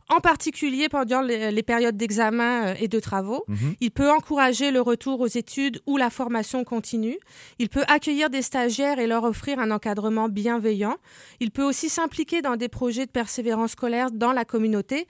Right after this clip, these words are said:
Speaker 1: et cetera. Ce sont quelques exemples d'actions concrètes à mettre en place. Donc, autant de gestes qui, à long terme, contribueront à former une main-d'œuvre, euh, qualifiée et motivée,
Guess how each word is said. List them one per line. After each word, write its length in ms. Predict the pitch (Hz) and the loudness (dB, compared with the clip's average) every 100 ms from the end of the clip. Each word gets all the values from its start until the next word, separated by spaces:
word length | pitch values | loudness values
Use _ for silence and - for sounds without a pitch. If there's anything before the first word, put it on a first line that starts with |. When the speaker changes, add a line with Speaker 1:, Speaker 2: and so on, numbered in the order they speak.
| - _ - | -12 _ -4
Speaker 1:
et 100 | 262 | -2
cetera. 480 | - 277 254 220 311 | -2 -2 0 2 0
Ce 120 | 277 | 0
sont 160 | 240 233 | -4 -2
quelques 380 | 240 220 233 226 | -2 -2 0 0
exemples 500 | 214 233 254 240 208 | 0 -2 -2 -2 -2
d'actions 320 | 202 - 226 | -2 -2 -4
concrètes 420 | 214 202 220 220 | -4 -6 -6 -4
à 80 | 214 | -4
mettre 220 | 202 202 | -4 -6
en 60 | 185 | -4
place. 360 | 202 349 - - - - - | -4 -4 -6 -14 -20 -20 -6
Donc, 260 | 240 370 - - | -2 0 0 -2
autant 300 | 302 330 339 | 0 0 0
de 140 | 285 | 0
gestes 320 | 240 285 302 | 2 0 -2
qui, 140 | - 254 | 0 0
à 80 | |
long 160 | 254 254 | 2 0
terme, 240 | 294 294 | 0 -4
contribueront 760 | - 359 - 339 294 285 311 320 | -4 -6 -4 -4 0 0 2 0
à 80 | 262 | 0
former 440 | 277 247 269 302 | 0 0 0 -2
une 100 | 262 | 0
main-d'œuvre, 460 | 233 226 247 269 - - - - _ _ 240 | 0 0 -2 -2 -6 -18 -20 -20 _ _ -2
euh, 140 | 226 | 0
qualifiée 680 | 214 311 320 302 - 330 - | 2 2 2 0 0 -2 0
et 60 | 277 | 0
motivée, 460 | 262 - 240 254 | 0 0 -4 -4